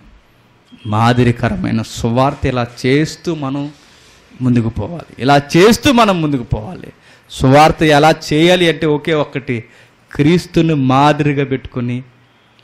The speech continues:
చేస్తూ పోవాలండి. అందుకే వారు వేల మందిని సంపాదించారు, మనం ఇన్ని సంవత్సరాలైనా ఒక్కరిని కూడా సంపాదించలేకపోతున్నాం. ఎందుకంటే మన మాట ఒకలా ఉంది, తీరు ఒకలా ఉంది.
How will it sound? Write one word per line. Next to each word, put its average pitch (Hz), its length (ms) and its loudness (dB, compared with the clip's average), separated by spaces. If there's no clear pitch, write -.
చేస్తూ 120 380 -8
పోవాలండి. - 680 -16
అందుకే 123 560 -2
వారు 117 220 0
వేల 131 560 4
మందిని 160 360 -2
సంపాదించారు, 127 1040 -8
మనం 120 180 -6
ఇన్ని 120 360 -4
సంవత్సరాలైనా 117 840 -6
ఒక్కరిని 120 440 -6
కూడా 120 180 -8
సంపాదించలేకపోతున్నాం. - 1160 -16
ఎందుకంటే 117 260 -2
మన 113 160 0
మాట 110 400 -2
ఒకలా 131 300 -4
ఉంది, 143 340 -8
తీరు 147 260 0
ఒకలా 117 280 -4
ఉంది. - 320 -14